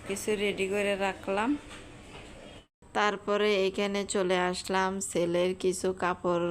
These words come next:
শুকাত দেওয়া ছিল, ওগুলা আমি এখন ভাঁজ করে তারপর আলমারিতে রেখে দিব। এখানে আমার একটা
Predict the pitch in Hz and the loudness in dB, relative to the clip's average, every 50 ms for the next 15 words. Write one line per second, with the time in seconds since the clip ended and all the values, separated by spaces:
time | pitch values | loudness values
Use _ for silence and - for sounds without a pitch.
0 | 175 175 151 - - - 190 190 - 170 165 156 180 175 175 180 185 190 - - | 2 2 0 0 -2 -2 -2 0 0 0 0 0 0 2 2 2 2 0 0 0
1 | 190 185 180 190 190 180 185 180 165 175 175 175 185 185 185 185 180 175 180 185 | 0 2 2 2 4 4 2 2 2 2 2 2 4 2 2 2 0 0 -2 0
2 | 180 175 175 - - 180 180 180 160 160 143 165 175 - - - - 190 196 214 | 0 -2 -2 -2 -2 -2 -2 0 0 0 0 0 0 -2 -6 -2 0 0 2 2
3 | 226 226 214 - 214 - - - - 339 262 220 - - 196 202 190 180 - 180 | 2 0 0 -2 -6 -10 -12 -10 -10 -10 -10 -10 -6 -2 0 0 0 0 0 0
4 | 175 175 175 175 175 180 175 175 170 165 180 180 - 180 175 165 180 185 180 - | 2 2 2 2 2 2 0 -2 0 0 -2 -2 0 0 0 0 0 -2 0 0
5 | 175 185 180 185 185 180 190 202 202 - - 170 175 - 180 180 190 185 185 185 | 0 2 2 2 2 2 2 0 0 2 0 0 0 -2 -2 0 0 0 2 2
6 | 185 185 190 196 190 196 - - - 202 | 0 0 0 -2 -2 -4 -6 -6 -4 -2